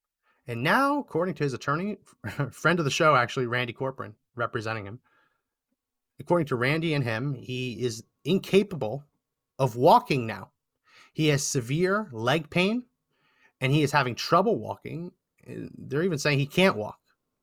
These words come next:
all because he got a vaccine he didn't think he needed, didn't want, but the police department forced him to get anyway.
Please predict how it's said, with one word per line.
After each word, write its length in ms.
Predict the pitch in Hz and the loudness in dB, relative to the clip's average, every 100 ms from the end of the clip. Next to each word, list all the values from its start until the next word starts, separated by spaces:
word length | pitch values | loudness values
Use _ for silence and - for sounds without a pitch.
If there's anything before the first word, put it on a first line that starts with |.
| _ _ _ | _ _ _
all 160 | 143 156 | 4 4
because 320 | 143 143 127 | 4 0 0
he 80 | 127 | 0
got 160 | 123 | 0
a 40 | 117 | 2
vaccine 400 | 113 110 - 104 | 0 0 -8 -10
he 120 | 104 | -10
didn't 240 | 107 101 | -10 -10
think 140 | 113 - | -14 -14
he 80 | 113 | -8
needed, 360 | 151 170 165 _ _ _ _ - | -6 -4 -8 _ _ _ _ -4
didn't 240 | 139 107 | -2 2
want, 240 | 107 104 - _ _ _ _ _ - | 2 2 -2 _ _ _ _ _ -6
but 160 | 117 | -4
the 60 | 120 | -4
police 260 | - 123 - | -6 -6 -4
department 360 | - 107 101 | -4 -4 -4
forced 300 | - 110 - | -6 -8 -6
him 80 | 117 | -12
to 60 | 107 | -8
get 200 | 101 104 | -10 -10
anyway. 300 | 101 95 | -12 -12